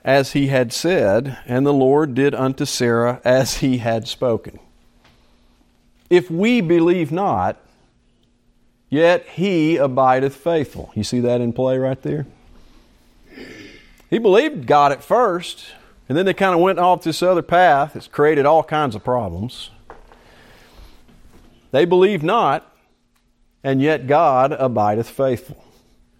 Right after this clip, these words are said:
Even though they messed this thing up and were staggering in unbelief for a time, created a huge problem.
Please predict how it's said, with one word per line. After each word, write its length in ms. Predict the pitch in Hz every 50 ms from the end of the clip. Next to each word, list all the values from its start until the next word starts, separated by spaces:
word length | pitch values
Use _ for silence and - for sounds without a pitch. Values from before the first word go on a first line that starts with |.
| _ -
Even 400 | 143 170 233 285 285 294 285 262
though 400 | 247 247 240 190 185 208 240 202
they 240 | 151 143 156 196
messed 280 | 180 175 196 220 - -
this 200 | 220 233 - -
thing 260 | - 220 247 247 226
up 320 | 233 220 190 190 233 - -
and 380 | 123 123 117 117 110 104 104 - _ _ _ _ _
were 80 | 127 123
staggering 640 | - - - 170 170 196 220 208 220 214 208 202 202
in 100 | 196 202
unbelief 540 | 202 202 202 190 190 196 226 233 226 196
for 220 | - - 156 139 131
a 40 | 123
time, 520 | - 151 143 139 139 147 185 226 220 202 _ _ _ _ _ _
created 360 | - 165 147 160 185 185 185 180
a 80 | 165
huge 340 | 151 180 196 214 175 - -
problem. 480 | - 202 196 180 147 127 131 135 165